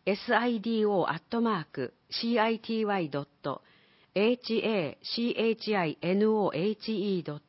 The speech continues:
トエーオーエムオーアールアイドットジェーピー。ジャイカ海外協力隊二千二十二年秋募集。独立行政法人国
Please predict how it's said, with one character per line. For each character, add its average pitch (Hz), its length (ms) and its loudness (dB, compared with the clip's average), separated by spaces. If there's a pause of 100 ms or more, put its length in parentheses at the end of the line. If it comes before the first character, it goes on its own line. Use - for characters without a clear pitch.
ト 143 180 -6 (480)
エ 220 240 2
ー - 20 0
オ 196 320 2
ー 170 60 -2
エ 190 60 4
ム 208 240 2
オ - 80 0
ー - 80 -6
ア 196 100 0
ー 220 40 2
ル 220 140 2
ア 202 60 4
イ 147 100 2
ド 151 120 0
ッ - 80 -4
ト 220 160 -4
ジ 190 100 -6
ェ 202 120 -2
ー 196 40 -8
ピ 143 400 -4 (1900)
ー。 185 60 -4
ジ 233 100 4
ャ 254 100 6
イ 220 60 -2
カ - 320 4 (360)
海 262 240 4
外 247 260 6
協 240 240 2
力 226 240 -2
隊 196 320 0 (320)
二 196 140 4
千 233 340 6
二 226 180 6
十 185 220 4
二 165 180 6
年 139 380 2
秋 160 240 0
募 247 160 2
集。 131 380 -2 (840)
独 196 240 4
立 262 240 2
行 220 200 4
政 233 300 0
法 214 200 2
人 139 280 0 (480)
国 175 140 2